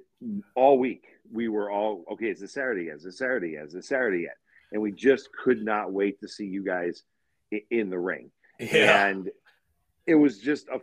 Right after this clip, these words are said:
Speaker 1: fun, for us, it was a fun experience to see you guys finally get in there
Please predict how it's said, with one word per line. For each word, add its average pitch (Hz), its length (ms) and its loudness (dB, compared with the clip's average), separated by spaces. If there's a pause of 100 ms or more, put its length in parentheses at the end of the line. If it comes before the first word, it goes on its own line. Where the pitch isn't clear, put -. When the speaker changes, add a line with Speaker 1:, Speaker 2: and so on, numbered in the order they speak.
(120)
Speaker 1:
fun, 139 340 -6 (220)
for 110 160 -10 (100)
us, 147 400 2
it 139 140 -6
was 120 200 0
a 107 60 -8
fun 135 280 -8
experience 113 760 -6 (360)
to 120 80 -6
see 127 180 -8
you 120 220 -2
guys 107 320 0
finally 110 300 -6
get 104 160 -4
in 107 160 -6
there 98 340 -6